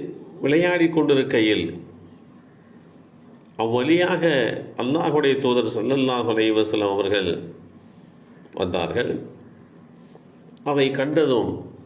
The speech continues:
"அம்பெறியுங்கள், இஸ்மாயிலின் சந்ததிகளே, அம்பெறியுங்கள், ஏனெனில் உங்கள் தந்தையான, மூதாதைய தந்தையான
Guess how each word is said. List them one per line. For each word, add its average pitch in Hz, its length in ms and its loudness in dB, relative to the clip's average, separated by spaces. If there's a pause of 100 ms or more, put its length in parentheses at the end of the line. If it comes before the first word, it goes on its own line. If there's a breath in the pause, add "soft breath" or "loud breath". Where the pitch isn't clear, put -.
(1500)
"அம்பெறியுங்கள், 165 840 2 (1700 loud breath)
இஸ்மாயிலின் 165 840 4
சந்ததிகளே, 135 640 2 (840)
அம்பெறியுங்கள், 160 880 2 (1040)
ஏனெனில் 117 500 0 (1120)
உங்கள் 143 420 2
தந்தையான, 123 640 0 (580)
மூதாதைய 143 760 2
தந்தையான 107 640 0